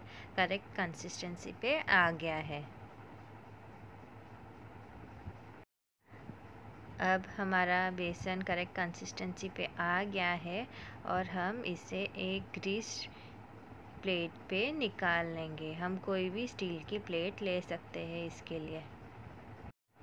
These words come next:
अब हम एक थाली को grease कर लेंगे घी या ऑयल से और इसके ऊपर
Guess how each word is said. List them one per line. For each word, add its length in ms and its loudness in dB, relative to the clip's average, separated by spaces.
अब 220 6
हम 340 2
एक 320 2
थाली 280 2
को 140 4
grease 400 0
कर 200 2
लेंगे 540 2
घी 340 0
या 220 6
ऑयल 340 6
से 200 -2
और 200 4
इसके 400 0
ऊपर 520 2